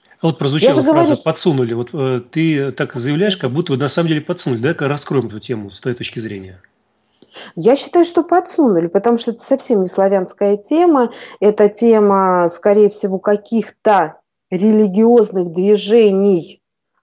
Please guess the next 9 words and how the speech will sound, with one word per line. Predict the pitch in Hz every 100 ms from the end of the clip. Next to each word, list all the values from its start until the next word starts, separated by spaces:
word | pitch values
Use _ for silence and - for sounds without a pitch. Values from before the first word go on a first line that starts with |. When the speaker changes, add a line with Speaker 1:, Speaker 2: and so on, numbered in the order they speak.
| _
Speaker 2:
а, | - 175 175 170 170 170 170 165 160 _ _ _ _ _ _ -
около | - 262 247 202 180
индийских. | - 208 208 180 208 160 - - 143 - _ _ _
Вот | 160 175 -
так | 185 -
скажем, | - 165 156 156
даже | 175 185 185
не | 180 175
индийских. | 175 170 160 139 - -